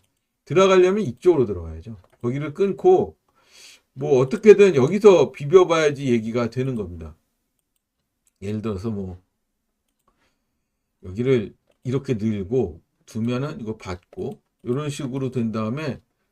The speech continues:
도망가서 두면은 뭐 잡히지는 않을 거 아닙니까? 이게 그러면은 요게 한 세 집 반, 뭐, 요 정도 불리한 거로 중반을 시작하는 거예요. 세 집 반 정도 부족한 거는 뭐, 사람 봐도 둘 수도 있는 거니까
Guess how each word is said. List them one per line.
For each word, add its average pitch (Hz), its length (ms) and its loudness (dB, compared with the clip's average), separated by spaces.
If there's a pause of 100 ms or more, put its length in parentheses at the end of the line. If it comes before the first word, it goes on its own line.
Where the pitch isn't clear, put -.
(160)
도망가서 143 840 -2 (440)
두면은 131 600 -6 (640)
뭐 123 180 -10
잡히지는 131 540 -8
않을 123 240 -4
거 180 120 -4
아닙니까? 95 500 -10 (160)
이게 117 300 -12 (260)
그러면은 220 580 6
요게 156 260 2
한 185 160 4
세 156 260 -4
집 175 260 -10
반, 117 300 -2
뭐, 120 180 -6
요 147 120 -2
정도 180 280 4
불리한 147 400 -6
거로 131 460 -2 (340)
중반을 175 800 2
시작하는 196 460 -4
거예요. 113 440 -8 (300)
세 160 180 0
집 202 160 -6
반 233 200 0
정도 208 240 4
부족한 160 460 -8
거는 139 460 -6 (320)
뭐, 202 100 -10
사람 185 260 2
봐도 196 300 2
둘 143 140 -10
수도 - 220 -8
있는 143 220 -4
거니까 131 580 -8